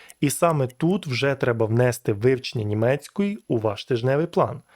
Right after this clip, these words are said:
Якщо ви не знаєте, що таке тижневий план, і маєте проблеми із тайм-менеджментом,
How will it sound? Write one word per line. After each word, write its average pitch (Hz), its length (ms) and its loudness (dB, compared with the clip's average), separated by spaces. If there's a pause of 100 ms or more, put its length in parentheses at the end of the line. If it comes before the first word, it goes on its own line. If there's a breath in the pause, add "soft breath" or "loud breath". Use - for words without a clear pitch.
(380 soft breath)
Якщо - 300 0
ви 247 100 2
не 247 180 2
знаєте, 175 400 2
що - 160 -2
таке 123 240 0
тижневий 113 520 0
план, 123 440 0 (460 soft breath)
і 156 80 2
маєте 190 400 4
проблеми 160 540 2
із 117 220 -4
тайм-менеджментом, 180 920 2